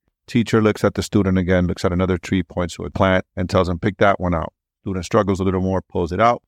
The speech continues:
puts it in his bag. Then he looks at another one about six feet tall, tells him, "Pluck that one out,"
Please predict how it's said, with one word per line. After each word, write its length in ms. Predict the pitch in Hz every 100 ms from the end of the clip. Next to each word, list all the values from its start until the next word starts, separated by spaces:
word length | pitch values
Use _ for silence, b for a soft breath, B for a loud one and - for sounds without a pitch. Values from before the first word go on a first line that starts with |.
| -
puts 180 | 110
it 60 | 98
in 80 | 92
his 100 | 82
bag. 320 | 117 113 104 _ _ _
Then 180 | 104 98
he 140 | 98
looks 200 | 95 101
at 60 | 98
another 240 | 92 95
one 100 | 92
about 200 | 85 82
six 300 | - 107 -
feet 240 | - 101 -
tall, 420 | - 107 101 98 - _
tells 200 | - 95
him, 140 | 90 - -
"Pluck 200 | 98 -
that 200 | 117 113
one 140 | 113
out," 200 | 107 104